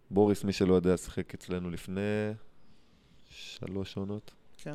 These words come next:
Speaker 2: עונת עשרים עשרים ואחת.
Speaker 1: זו העונה שבה עלינו ליגה שלא התממש בסוף, שלא קרה, לצערנו, לצער
Speaker 2: לצערנו
Speaker 1: כולנו.
Speaker 2: הרב.
Speaker 1: אנחנו רואים עכשיו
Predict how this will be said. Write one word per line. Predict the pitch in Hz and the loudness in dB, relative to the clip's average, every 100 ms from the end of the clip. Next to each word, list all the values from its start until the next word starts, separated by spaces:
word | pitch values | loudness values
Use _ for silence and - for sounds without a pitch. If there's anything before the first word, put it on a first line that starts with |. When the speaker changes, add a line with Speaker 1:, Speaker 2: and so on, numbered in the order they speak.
| 139 | -12
Speaker 2:
עונת | 127 120 113 | -10 -10 -10
עשרים | - 110 | -14 -12
עשרים | 104 98 | -10 -10
ואחת. | 98 - - - - - _ _ - | -12 -14 -18 -20 -20 -20 _ _ -2
Speaker 1:
זו | 87 | 2
העונה | 90 90 | 2 2
שבה | 95 92 95 90 85 82 | 2 4 6 6 4 2
עלינו | 85 92 87 | 2 2 2
ליגה | 90 87 82 | 2 2 0
שלא | - 80 87 90 90 87 | -2 -4 0 0 -2 -4
התממש | - 87 90 101 | -6 -6 -4 -4
בסוף, | 98 - 104 - - - - - - | -6 -6 -6 -8 -14 -20 -20 -20 -20
שלא | - - 80 80 78 90 | -12 -6 -4 -4 -2 0
קרה, | 95 90 90 90 - - - - - | 2 2 2 0 -8 -18 -20 -16 -6
לצערנו, | 87 95 92 92 90 85 - - | -4 0 0 0 -4 -8 -14 -16
לצער | - 87 | -10 -8
Speaker 2:
לצערנו | 80 - | -6 -8
Speaker 1:
כולנו. | 87 92 92 101 | -4 0 0 0
Speaker 2:
הרב. | 107 107 104 - - - - - | -2 -6 -12 -16 -16 -16 -16 -14
Speaker 1:
אנחנו | - 90 | -6 -2
רואים | 85 92 87 | -2 -2 -4
עכשיו | - 90 | -4 -4